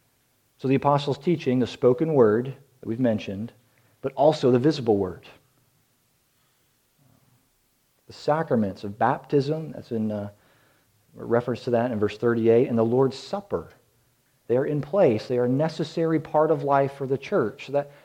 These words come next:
sacrament is an inward work of the Holy Spirit. It unites us to Christ. When one is baptized, responds to the gospel, embraces the covenant of God from the heart,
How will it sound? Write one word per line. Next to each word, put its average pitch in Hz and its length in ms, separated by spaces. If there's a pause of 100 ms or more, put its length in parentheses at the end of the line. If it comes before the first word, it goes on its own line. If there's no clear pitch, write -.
sacrament 175 560
is 120 80
an 131 80
inward 175 400
work 165 340
of 127 80
the 127 60
Holy 160 320
Spirit. 151 640 (640)
It 117 60
unites 139 400
us 143 140
to 135 120
Christ. 120 640 (2500)
When 110 100
one 123 120
is 113 140
baptized, 147 840 (1040)
responds 139 580
to 143 100
the 131 100
gospel, 143 540
embraces 139 680
the 143 80
covenant 143 420
of 127 140
God 139 320
from 139 160
the 135 80
heart, 143 500